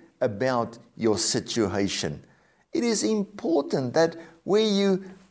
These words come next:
root yourself, where you are grounded, that it's in a church preaching the Word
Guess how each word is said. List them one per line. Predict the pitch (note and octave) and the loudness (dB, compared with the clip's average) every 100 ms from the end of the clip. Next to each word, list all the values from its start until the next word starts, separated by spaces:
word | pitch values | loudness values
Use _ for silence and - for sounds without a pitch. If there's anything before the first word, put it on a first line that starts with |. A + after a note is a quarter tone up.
| _ - | _ -10
root | B2+ D#3 C4+ D4+ D4 | -6 0 4 4 2
yourself, | A#3 G#3+ - A#3 A#3 C3+ - | 0 2 2 2 2 0 0
where | D3+ E3+ | 4 4
you | F3+ F3+ E3+ | 6 4 4
are | D#3+ | 4
grounded, | C3 - A#3 A3+ C#4+ D4 F#3 F#2+ - - _ _ _ _ _ _ | 0 -2 2 2 2 2 4 2 -2 -16 _ _ _ _ _ _
that | - A#2 | -2 0
it's | A#2+ - - - | 0 -4 -8 -10
in | G3+ G3+ G3+ F#3+ - | -2 0 0 -2 -2
a | - | -2
church | - - - F#3 E3+ F3+ F3 - - _ _ | -2 -12 -6 -2 0 0 -4 -10 -14 _ _
preaching | - F#3 F3 - G2+ G#2 G#2 - _ _ | -6 -4 -4 -4 -4 -4 -6 -16 _ _
the | - G2 | -4 -2
Word | F#2 F#2 A#2+ A#2+ A#2+ - | -2 0 4 6 4 0